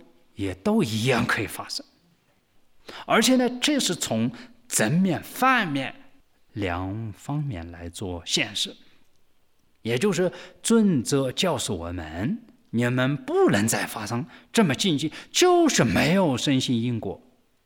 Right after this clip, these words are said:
所致。假如从自己内心的深处已经深信了因果，哦，那是在一个反复的精进者份上，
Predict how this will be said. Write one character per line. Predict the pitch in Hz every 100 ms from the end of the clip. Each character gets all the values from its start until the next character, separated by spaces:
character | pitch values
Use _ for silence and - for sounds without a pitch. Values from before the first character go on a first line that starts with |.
| -
所 | - 92
致。 | - - _ _ _ _ _ _ _ _ _ _ -
假 | - 208 208 220 214
如 | 220 220 226 - - _ _ _ _ -
从 | - 139
自 | 135 214
己 | 226
内 | 254 269
心 | - 277
的 | 170
深 | - 302 269 233
处 | 233 226 - - -
已 | 165 131
经 | 123 156 160 208 - _ _ -
深 | - 359 349 381
信 | - 349 247
了 | 101
因 | 208 185 117
果， | 165 165 - - _ _ _ _ _ _
哦， | - 104 104
那 | 160
是 | - -
在 | 113
一 | 127
个 | 156
反 | - 156 196
复 | 220 156
的 |
精 | 113 - 330 349 302
进 | 254 139 135
者 | 131 101
份 | - - 147
上， | 107 -